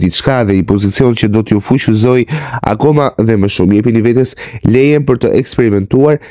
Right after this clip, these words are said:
në anët e panjohura të jetës. Peshorja, emocionet e fuqishme kanë ndryshuar në mënyrën se si ju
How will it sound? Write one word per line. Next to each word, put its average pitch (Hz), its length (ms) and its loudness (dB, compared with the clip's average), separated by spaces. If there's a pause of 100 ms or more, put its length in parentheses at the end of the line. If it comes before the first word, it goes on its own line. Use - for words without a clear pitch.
(220)
në 120 140 2
anët 120 340 -2
e 117 160 -2
panjohura 101 480 2
të 90 160 0
jetës. 87 320 -2 (2000)
Peshorja, 98 560 2 (400)
emocionet 170 560 2
e - 60 -2
fuqishme 156 420 2
kanë 147 160 2
ndryshuar 147 380 2
në 131 80 2
mënyrën 135 260 2
se 131 160 -2
si 139 140 2
ju 127 40 2